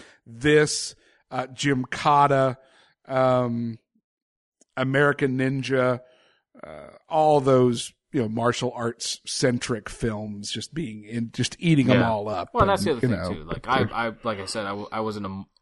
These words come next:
Speaker 2: a f-, big martial arts movie fan, so I, I, th-,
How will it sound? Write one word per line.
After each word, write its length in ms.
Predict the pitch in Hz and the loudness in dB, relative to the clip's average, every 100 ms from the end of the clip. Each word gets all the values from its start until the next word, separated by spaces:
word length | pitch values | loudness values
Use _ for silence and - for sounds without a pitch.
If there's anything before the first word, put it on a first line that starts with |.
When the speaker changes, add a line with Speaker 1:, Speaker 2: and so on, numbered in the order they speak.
| - | -14
Speaker 2:
a 60 | |
f-, 200 | - - _ _ _ _ - | -14 -14 _ _ _ _ -10
big 180 | 107 101 | -8 -4
martial 380 | 98 98 - 95 | -2 -2 -2 -4
arts 360 | 92 87 - - - | -6 -8 -14 -16 -12
movie 380 | 113 104 90 | -8 -6 -8
fan, 560 | 90 - 101 98 90 90 _ _ - - _ | -8 -4 -2 0 -4 -8 _ _ -20 -20 _
so 300 | - 98 90 | -4 0 2
I, 200 | 87 107 | 2 -2
I, 100 | - | -4
th-, 160 | - - | -8 -10